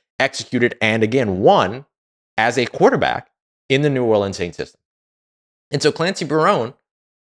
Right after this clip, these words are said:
comes in and creates sort of the symbiotic relationship amongst everyone in the room that allows them to be able to continuously grow together. One of the things that Clancy Barone said to me that I thought was so incredible, well, actually, there were two things. He said that he learns more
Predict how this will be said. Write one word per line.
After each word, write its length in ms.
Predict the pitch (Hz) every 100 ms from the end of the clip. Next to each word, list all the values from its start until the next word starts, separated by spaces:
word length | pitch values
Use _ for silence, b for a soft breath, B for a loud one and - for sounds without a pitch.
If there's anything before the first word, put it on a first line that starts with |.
| -
comes 240 | 175 143
in 120 | 165
and 100 | 151
creates 340 | - 151 160 -
sort 140 | 156
of 40 |
the 60 | 131
symbiotic 880 | 107 - 170 185 147 131 156 139 -
relationship 800 | 107 120 202 - 123 - 82 -
amongst 300 | 127 135 - -
everyone 460 | 143 170 175 131
in 80 | 110
the 100 | 98
room 440 | 104 175 123 - 110 _ _ _ _ _ _ -
that 100 | 131
allows 460 | 123 117 120 120
them 200 | 113 107
to 100 | 104
be 160 | 92 101
able 140 | 101
to 80 | 101
continuously 600 | 98 - 101 101 90 98
grow 180 | 85 85
together. 400 | 80 101 90 - _ _ _ _
One 100 | 123
of 80 | 156
the 20 |
things 140 | 156 127
that 60 |
Clancy 260 | 113 139 120
Barone 240 | 110 123
said 160 | 110 120
to 60 | 113
me 120 | 117
that 120 | 104
I 60 | 104
thought 220 | 113 90
was 140 | 90
so 540 | - - 143 151 165 165
incredible, 600 | 127 120 - 95 87 - -
well, 80 | 113
actually, 180 | 123 123
there 80 | 101
were 60 | 92
two 160 | 120
things. 240 | 101 - -
He 80 |
said 80 | 90
that 140 | 107 90
he 100 | 101
learns 320 | 120 120 90
more 500 | 107 143 139 117